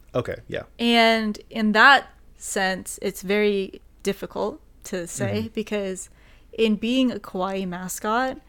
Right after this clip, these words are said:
Speaker 2: she isn't inherently anime.
Speaker 1: Yeah.
Speaker 2: But kawaii is so intrin-, kawaii in it of itself is so intrin-, intrinsically anime
Speaker 1: Mm-hmm.
Speaker 2: that they're kind of one and the same.
Speaker 1: Okay, I get what you mean.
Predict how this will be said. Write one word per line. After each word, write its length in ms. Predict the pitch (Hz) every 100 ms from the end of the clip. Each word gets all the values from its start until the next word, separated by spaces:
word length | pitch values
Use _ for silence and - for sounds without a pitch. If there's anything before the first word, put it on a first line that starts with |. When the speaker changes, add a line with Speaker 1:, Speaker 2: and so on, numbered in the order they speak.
| - - -
Speaker 2:
she 220 | - 226
isn't 260 | 202 214 214
inherently 540 | 190 185 - 196 185
anime. 540 | - 202 226 277 320 -
Speaker 1:
Yeah. 180 | 123 202
Speaker 2:
But 340 | 190 214 208
kawaii 540 | - 202 196 190 202 202
is 140 | 185
so 280 | - 190 185
intrin-, 420 | - 180 - 180 - - -
kawaii 420 | - 240 285 247 202
in 120 | 202
it 160 | 190 -
of 200 | 190 175
itself 420 | - 180 180 -
is 120 | 175
so 400 | 196 185 175 - - -
intrin-, 360 | 180 180 180 - -
intrinsically 500 | 180 175 185 180 170
anime 240 | - 185 226 285 302 -
Speaker 1:
Mm-hmm. 220 | 113 101 95
Speaker 2:
that 340 | 196 196 190 - - - - - - - - - - - - - - - 220 -
they're 120 | 214
kind 200 | 247 247
of 60 | 190
one 100 | -
and 80 |
the 80 | -
same. 260 | - - 214 -
Speaker 1:
Okay, 240 | 214 151 151 -
I 80 | 139
get 100 | 117
what 160 | -
you 80 | 95
mean. 120 | 95